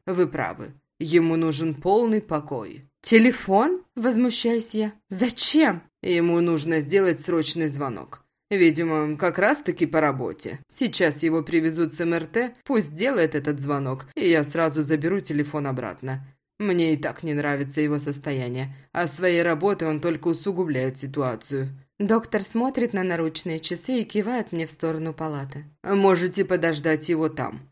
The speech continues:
Минут через десять его привезут». Вхожу в палату, прикрываю за собой дверь и беру с тумбочки телефон. И он, конечно же, заблокирован.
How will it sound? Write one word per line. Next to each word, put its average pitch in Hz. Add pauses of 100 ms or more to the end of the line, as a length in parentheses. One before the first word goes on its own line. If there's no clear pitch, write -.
Минут 202
через 160
десять 156
его 151
привезут». 147 (140)
Вхожу 233
в 247
палату, 196
прикрываю 190
за 170
собой 165
дверь 208
и 196
беру 208
с 277
тумбочки 180
телефон. 160 (220)
И 240
он, 294
конечно 185
же, 180
заблокирован. 151